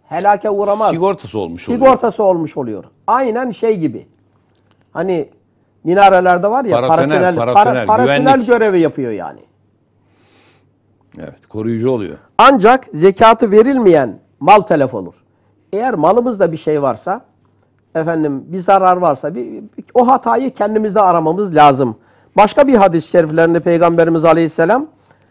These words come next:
Speaker 1: "Ez zekatü kantaratül İslam." Zekat bir köprüdür. Fakirle zengin arasında köprüdür. Zekat cennetle kişi arasında köprüdür.
Speaker 2: Allah Allah.
Speaker 1: Zekat toplumda sevgiye vesile olan bir köprüdür.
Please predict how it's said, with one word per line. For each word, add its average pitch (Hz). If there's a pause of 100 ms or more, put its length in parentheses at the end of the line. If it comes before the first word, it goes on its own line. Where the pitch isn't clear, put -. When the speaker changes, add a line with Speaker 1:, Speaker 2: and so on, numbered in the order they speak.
(640)
Speaker 1:
"Ez 185
zekatü 226
kantaratül 185
İslam." 131
Zekat 190 (800)
bir 214
köprüdür. 190
Fakirle 190
zengin 196
arasında 160
köprüdür. 85 (420)
Zekat 196 (440)
cennetle 247
kişi 226
arasında 190
köprüdür. 90
Speaker 2:
Allah 76 (120)
Allah. - (480)
Speaker 1:
Zekat 208
toplumda 220
sevgiye 214
vesile 220
olan 208
bir 175
köprüdür. 180